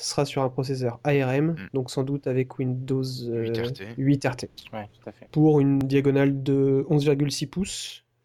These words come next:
Speaker 1: avec une résolution, par contre, là, vraiment pas mal, de mille neuf cent vingt par mille quatre-vingts. Donc voilà, du Full H D.
Speaker 2: Ça pour la W sept cents.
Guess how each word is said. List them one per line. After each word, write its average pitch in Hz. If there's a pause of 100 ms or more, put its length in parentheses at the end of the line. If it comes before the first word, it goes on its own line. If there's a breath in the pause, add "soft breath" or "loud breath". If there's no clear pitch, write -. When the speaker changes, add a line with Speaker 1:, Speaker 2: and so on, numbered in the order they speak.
Speaker 1:
avec 135
une 143
résolution, 143
par 123
contre, 160
là, 147 (100)
vraiment 135
pas 143
mal, 147
de 143
mille 135
neuf 139
cent 139
vingt 143
par 131
mille 127
quatre-vingts. 120
Donc 117
voilà, 120
du 123
Full 120
H 113
D. 120
Speaker 2:
Ça 123
pour -
la 95
W 107
sept 107
cents. 82